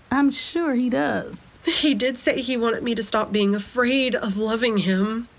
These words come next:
Speaker 2: and that pissed me off even more.
Speaker 1: Okay, go back. You yelled at him because he was too kind,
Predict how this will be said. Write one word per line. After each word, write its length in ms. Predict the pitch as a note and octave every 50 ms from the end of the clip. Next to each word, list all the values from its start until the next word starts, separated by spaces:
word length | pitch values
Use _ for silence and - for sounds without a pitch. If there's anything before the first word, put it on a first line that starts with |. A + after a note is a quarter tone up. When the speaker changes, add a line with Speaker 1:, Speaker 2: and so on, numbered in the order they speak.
| - - - - -
Speaker 2:
and 100 | G3 G#3+
that 180 | A3+ B3 -
pissed 320 | - - C4+ C#4+ C#4+ - -
me 100 | C4+ C#4+
off 240 | B3 B3 B3 A#3+ -
even 200 | B3 G#3+ A3 G#3
more. 500 | G#3+ B3+ C#4+ A#3+ A#3 A#3 A3+ B3 C4 - - - - - - - - - -
Speaker 1:
Okay, 300 | C#4 C#4 - E3+ - - - - - - A#3
go 140 | - C4 A#3+
back. 180 | G3+ F3+ - - - - - - - - - - - - -
You 140 | A#3 C#4 D4
yelled 340 | B3+ B3+ D4+ E4+ F#4+ G4 F#4+
at 100 | F4+ C#4
him 200 | D#4+ D#4 C#4+ A#3+
because 300 | B3 - - A#3+ A3+ -
he 60 | C4
was 140 | A3 G#3+ -
too 200 | - - D4 C#4
kind, 580 | C#4+ - C4+ B3+ G#3 E3 C3 C#3 C#3+ - -